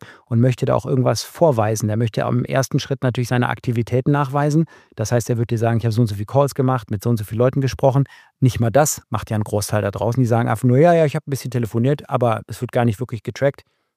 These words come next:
Wie viele Leute waren das? War das wirklich effizient? Wie viel Pause habe ich zwischen den einzelnen Calls gemacht? War ich heute besser als gestern?" Also da gibt es ja so viele Sachen,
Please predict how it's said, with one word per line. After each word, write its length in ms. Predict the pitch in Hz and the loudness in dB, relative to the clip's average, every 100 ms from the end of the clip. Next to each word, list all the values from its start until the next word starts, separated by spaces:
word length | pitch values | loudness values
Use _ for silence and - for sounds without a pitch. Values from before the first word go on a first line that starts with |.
| - | -4
Wie 100 | 127 | -2
viele 200 | 135 123 | 2 4
Leute 300 | 117 113 107 | 4 2 2
waren 200 | 127 143 | 2 4
das? 340 | 135 127 - - | 4 2 -4 -6
War 220 | 113 113 | -4 -4
das 140 | 110 | -2
wirklich 260 | 123 113 - | -4 -6 -6
effizient? 640 | - 113 - 143 139 127 | -6 -4 2 4 4 2
Wie 80 | 123 | -2
viel 140 | - | -4
Pause 320 | 110 123 123 113 | 0 2 2 2
habe 120 | 110 | -2
ich 60 | |
zwischen 240 | - 120 117 | -4 -2 0
den 100 | 113 | 0
einzelnen 340 | 120 107 117 | 0 0 -2
Calls 240 | 113 117 - | 0 -2 0
gemacht? 340 | 131 147 - _ _ _ | 0 -2 -4 _ _ _
War 120 | 117 | 0
ich 140 | 113 - | 0 0
heute 200 | 120 113 | 0 0
besser 280 | 120 117 113 | -2 0 -2
als 160 | 113 | -2
gestern?" 360 | - 135 139 127 - _ - | -2 -2 0 0 -2 _ -8
Also 220 | 120 117 | -4 0
da 100 | 120 | 0
gibt 200 | 127 - | -2 -4
es 120 | 127 | 0
ja 100 | 127 | 0
so 240 | 113 139 180 | 2 0 -2
viele 340 | - 165 156 | -2 0 0
Sachen, 420 | 131 147 131 151 | 0 0 0 -2